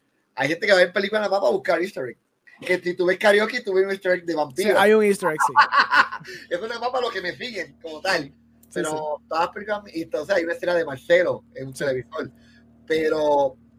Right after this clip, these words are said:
Speaker 1: que es fun. Y yo creo que las películas de Marvel van por eso, por, lo-, por los easter eggs y cuestiones. Pero se acabó Moon Knight y el día después empezaba Doctor Strange.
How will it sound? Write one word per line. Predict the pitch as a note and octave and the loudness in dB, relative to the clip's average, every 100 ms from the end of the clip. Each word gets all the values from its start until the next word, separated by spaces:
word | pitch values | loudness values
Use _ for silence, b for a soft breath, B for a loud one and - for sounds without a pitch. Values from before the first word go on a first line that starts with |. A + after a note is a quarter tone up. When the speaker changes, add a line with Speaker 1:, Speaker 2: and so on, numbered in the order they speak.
| _ - | _ -6
Speaker 1:
que | D3+ | -4
es | D3 E3 F#3 | -4 -6 -8
fun. | - F3+ F3+ C#3 - | -2 0 0 -6 -12
Y | D3 D3 | -8 -6
yo | D3+ | -4
creo | G3 | -4
que | G#3 | -2
las | F3+ | -2
películas | F3 G3 | -4 -10
de | G3+ | -8
Marvel | G#3+ F3 | -10 -8
van | F3 - | -10 -6
por | - | -4
eso, | F#3+ F#3+ F#3+ | -4 -6 -16
por, | - D3 | -14 -14
lo-, | - | -10
por | - | -8
los | C3+ | -8
easter | D3 D#3+ E3+ D3+ | -8 -10 -6 -4
eggs | D3 D3 D3 | -2 -4 -6
y | C3 | -12
cuestiones. | C3 F3 D3+ C3 b b b b _ | -10 -8 -8 -10 b b b b _
Pero | D#3+ D#3 D#3 D3+ D3+ D3 C3 _ _ | -2 0 2 2 2 2 -2 _ _
se | - D#3+ | -2 0
acabó | D3+ E3+ G3 | 2 2 2
Moon | A#3 B3+ | 0 -2
Knight | A#3 G3 G3+ - _ _ - | 0 0 -2 -10 _ _ -12
y | |
el | C#3+ | -4
día | D#3 | 4
después | F3+ F3+ G3+ | 4 2 -10
empezaba | F#3+ F#3 | -6 0
Doctor | F#3+ F3 C3+ | 0 0 -8
Strange. | - C#3+ C3 | -6 -6 -6